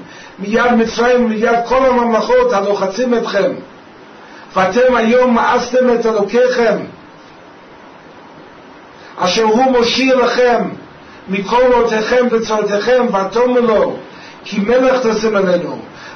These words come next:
ועתה התייצבו לפני השם נשותיכם ולאפיכם." ויקרב שמואל את כל שבטי ישראל, וילקט שבט בנימין, ויקרב את שבט בנימין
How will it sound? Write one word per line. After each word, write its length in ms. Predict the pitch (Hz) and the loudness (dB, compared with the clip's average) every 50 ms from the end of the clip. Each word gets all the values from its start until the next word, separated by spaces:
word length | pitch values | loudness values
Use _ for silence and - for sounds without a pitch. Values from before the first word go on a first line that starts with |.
| - - | -16 -8
ועתה 340 | - 190 180 180 180 247 247 | -4 -4 -2 -2 0 0 0
התייצבו 800 | 247 247 233 - 226 208 208 202 - - 185 190 233 254 247 226 | 2 0 0 0 0 0 -2 -2 -4 -10 -6 -4 -2 -2 0 0
לפני 300 | 226 - - 226 240 240 | -2 -2 0 0 0 2
השם 380 | 233 220 220 - 240 247 247 240 | 2 0 0 0 0 0 2 0
נשותיכם 720 | 220 214 - 190 190 190 - 226 233 233 - 240 240 220 | 0 -2 -4 -6 -8 -4 0 0 0 0 0 -2 -2 -2
ולאפיכם." 600 | 220 208 196 185 180 226 233 226 233 208 202 - - - - - - - - - - - - - - - | -2 -2 -2 -2 0 0 0 0 0 -2 -2 -2 -4 -6 -10 -16 -20 -20 -20 -20 -20 -20 -20 -14 -6 -2
ויקרב 580 | 170 180 185 - - - 208 233 254 254 240 | 0 0 0 0 -2 -2 0 0 2 2 2
שמואל 440 | - - - 196 226 233 254 247 240 | 0 -4 -4 -2 0 0 2 2 2
את 120 | 220 - | 0 0
כל 120 | - 233 240 | -2 -2 -2
שבטי 300 | - - 226 - - 233 | -2 -2 -4 -2 -2 0
ישראל, 680 | 233 226 220 214 - 196 202 196 233 247 254 247 - - - - - - - - - - 165 | 0 0 -4 -4 -4 -2 -2 0 2 2 2 2 2 0 -2 -6 -12 -16 -20 -20 -12 -6 -2
וילקט 540 | 175 185 196 190 190 185 185 208 233 240 | -2 0 0 0 0 0 0 0 -2 -2
שבט 300 | - - 233 240 233 240 | -2 -2 -2 0 0 0
בנימין, 640 | - 180 220 214 214 208 208 220 247 247 233 202 - - - - - - - - - - - | -2 -4 -4 -4 -4 -2 0 2 2 2 2 2 0 -4 -6 -12 -16 -20 -20 -20 -16 -8 -4
ויקרב 460 | 170 190 190 185 180 226 254 262 247 | -2 0 0 0 0 2 0 2 2
את 100 | 240 247 | 0 0
שבט 260 | - 254 254 254 254 | 0 0 2 2 0
בנימין 800 | 247 233 208 185 220 214 220 233 262 262 262 240 - 156 - | 0 -2 -4 -2 -2 0 2 2 2 2 2 2 0 -2 -6